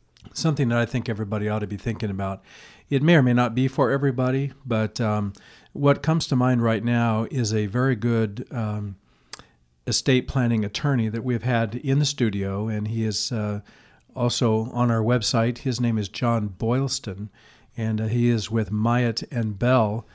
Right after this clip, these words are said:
uh, lawyer firm, and, um, a call to him would help to answer some of those questions, and, uh, I highly recommend him. Uh, he's a very,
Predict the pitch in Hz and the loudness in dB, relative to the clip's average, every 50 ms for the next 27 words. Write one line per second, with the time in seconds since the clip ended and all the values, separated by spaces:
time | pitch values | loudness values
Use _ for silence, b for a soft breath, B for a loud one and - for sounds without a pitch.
0 | b b b b b b 127 117 113 113 113 120 131 - - 175 135 123 127 139 | b b b b b b -6 -4 -4 -4 -4 -4 -6 -6 -4 0 2 4 4 4
1 | 139 131 - - 117 110 110 113 113 107 101 - - - 139 123 117 113 113 110 | 4 2 2 0 0 2 0 0 -2 -4 -8 -10 -8 -2 0 0 2 2 0 0
2 | 110 104 113 107 107 107 101 98 B B B B B B B B - - - - | 0 0 -2 -2 -2 -2 -4 -6 B B B B B B B B -14 -8 -2 2
3 | 151 151 151 147 - 127 98 85 131 160 165 147 117 110 107 107 98 101 123 117 | 4 4 4 2 2 -2 -2 0 2 2 4 4 2 2 0 0 0 0 0 -2
4 | 113 - 123 110 113 120 117 - 117 - - 120 113 110 107 113 120 123 - - | -2 -4 -4 -4 -4 -4 -6 -6 -6 -4 -2 -2 -2 -2 0 0 -2 -2 -2 -4
5 | - 120 110 110 - - 113 110 107 101 110 110 110 110 107 107 113 110 107 110 | -4 -4 -4 -4 -4 -6 -4 -4 -4 -4 -4 -4 -2 -2 -4 -4 -4 -4 -4 -6
6 | 107 B B B B B B B B 120 107 107 139 135 127 120 117 120 123 - | -8 B B B B B B B B -4 0 4 4 4 6 4 4 2 2 0
7 | - 113 117 120 120 120 117 98 127 131 123 120 120 120 120 135 - - - 123 | 0 0 0 0 0 0 0 0 0 0 0 0 0 0 -2 -4 -6 -6 -4 -4
8 | 113 107 107 110 107 107 110 107 - B B B B B B B - 123 117 101 | -2 -2 -4 -4 -6 -6 -8 -10 -12 B B B B B B B -2 -2 0 0
9 | 113 117 104 120 123 120 117 110 107 117 185 | 0 0 0 2 2 2 2 0 -2 -6 -10